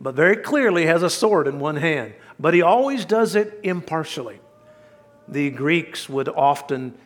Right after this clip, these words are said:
indicate that they would, uh, they would sometimes have a picture of her, the statue of Lady Justice, and she would have no hands, meaning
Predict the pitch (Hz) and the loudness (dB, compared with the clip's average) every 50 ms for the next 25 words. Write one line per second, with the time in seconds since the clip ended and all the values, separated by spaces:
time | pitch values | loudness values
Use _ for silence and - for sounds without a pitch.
0 | _ _ - 160 156 143 143 139 - 151 139 139 131 131 - 131 123 - - 147 | _ _ -6 -6 -4 -4 -4 -4 -2 -2 0 0 -2 -2 -6 -8 -6 -2 0 2
1 | 156 160 156 143 - - - - - - _ - 139 139 147 143 135 127 135 139 | 2 2 2 0 -2 -6 -12 -18 -20 -20 _ -8 -4 0 0 0 0 -2 -4 -4
2 | 135 139 143 160 160 160 151 147 - - - - 170 170 - 175 160 156 147 143 | -2 -2 -2 0 0 0 -2 -4 -6 -8 -8 -8 -6 -4 -4 -2 -2 -2 -4 -6
3 | - - - - _ _ - - 170 170 160 160 - - 190 180 - - - 170 | -10 -16 -20 -20 _ _ -4 0 0 0 0 0 -2 -2 -2 -2 -4 -6 -4 0
4 | 160 156 151 135 123 139 151 156 170 185 175 160 135 113 113 - _ _ _ _ | 0 0 0 0 -2 -2 -2 0 0 -2 -4 -6 -8 -12 -14 -16 _ _ _ _
5 | _ - - - - 196 143 143 - - - 151 143 139 131 127 127 117 - - | _ -20 -18 -8 -4 -4 -4 -4 -4 -6 -6 -4 -2 -2 -2 -2 -4 -8 -10 -18
6 | _ _ _ _ _ - - - 139 147 156 156 147 143 135 - 147 143 151 147 | _ _ _ _ _ -20 -12 -6 -2 -2 0 0 -2 -4 -4 -2 0 0 0 -2
7 | - - 160 156 151 - - - - - - - 127 123 120 - 160 165 156 151 | -4 -6 -8 -8 -8 -10 -16 -20 -20 -20 -18 -16 -14 -12 -10 -6 -4 -2 0 0
8 | 135 143 139 143 139 139 131 113 - - - - - _ _ - 127 131 135 143 | 0 2 2 4 4 2 2 -2 -6 -16 -20 -20 -20 _ _ -16 -12 -8 -4 -2
9 | 151 175 190 170 156 202 214 220 226 190 127 120 120 - 139 160 165 165 160 151 | 0 0 0 0 0 -2 -2 -2 -4 -4 -6 -10 -10 -8 -4 -4 -2 0 -2 -2
10 | 143 139 - - | -2 -4 -8 -12